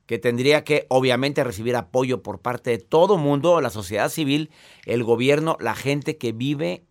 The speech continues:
y que queremos que se resguarde en casa. Es una situación que se dice muy fácil, pero que no es tan fácil de realizar. No, no estoy promoviendo algo diferente a las medidas preventivas que las autoridades dicen.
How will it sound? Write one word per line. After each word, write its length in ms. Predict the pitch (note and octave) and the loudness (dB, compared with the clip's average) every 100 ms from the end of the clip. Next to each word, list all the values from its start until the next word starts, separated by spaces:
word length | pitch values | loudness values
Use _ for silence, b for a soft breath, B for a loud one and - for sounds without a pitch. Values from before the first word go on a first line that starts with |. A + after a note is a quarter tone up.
| - | -10
y 120 | B2+ | -8
que 180 | B2 A2 | -6 -4
queremos 580 | A#2+ A#2 E3+ A#3+ A3+ | -2 0 0 0 -2
que 120 | - C#3+ | -2 -4
se 160 | C3 | -2
resguarde 480 | A#2 A#2 A2 C3 B2 | -4 -4 -2 -2 -2
en 100 | A#2+ | -6
casa. 400 | A2 G#2 - E2+ b b b b b | -6 -6 -8 -16 b b b b b
Es 200 | B2 A#2 | -10 -8
una 180 | C#3+ D#3 | -4 -4
situación 520 | C#3+ C#3 B2+ B2 C#3 | -4 -4 -4 -4 -4
que 100 | - | -4
se 120 | G2 | -2
dice 280 | B2 C#3+ C#3+ | 0 0 0
muy 300 | B2 F3 C4+ | 0 4 4
fácil, 640 | A#3 F#3 F#3+ F#3 A3 C#4+ _ _ _ b b b b - | 4 6 6 4 -6 -8 _ _ _ b b b b -2
pero 260 | B2 A#2+ | 0 0
que 160 | - A#2+ | 0 -2
no 380 | A#2 C3 D3+ D3 | 0 2 2 2
es 320 | C3+ D3 - | 2 0 -4
tan 260 | - C3 A2+ | -2 -2 -4
fácil 540 | - G2 A2+ B2+ A2+ | -4 -4 -4 -6 -2
de 120 | A2+ | -2
realizar. 680 | A2+ B2 B2+ A#2 C#3+ C#3+ - _ b b b b | 0 -2 -2 -2 0 -2 -6 _ b b b b
No, 260 | G#2+ G#2+ | -6 -4
no 140 | G#2+ A2+ | -2 -4
estoy 240 | G#2 C#3 | -2 -2
promoviendo 840 | C#3+ D3+ D3+ C3 A#2 A#2+ B2 B2+ A#2 | -2 0 0 2 2 0 0 0 0
algo 220 | A#2 B2+ | 2 0
diferente 560 | A2+ - G#2 A2 G2+ | -2 -4 -4 -4 -2
a 60 | A#2 | -4
las 340 | F#2+ F2+ - _ B B - | -4 -8 -16 _ B B -6
medidas 440 | A2+ A#2+ B2+ A#2+ | -2 0 -2 -2
preventivas 680 | A#2+ G#2+ G2+ G2 A2+ A2 F#2+ | -4 -4 -4 -4 -4 -4 -6
que 100 | G#2 | -8
las 160 | G2 | -8
autoridades 680 | G2 F2 G2 G2 G2 G#2 F2 | -8 -8 -6 -4 -4 -6 -8
dicen. 340 | D2+ - D#2+ | -12 -14 -18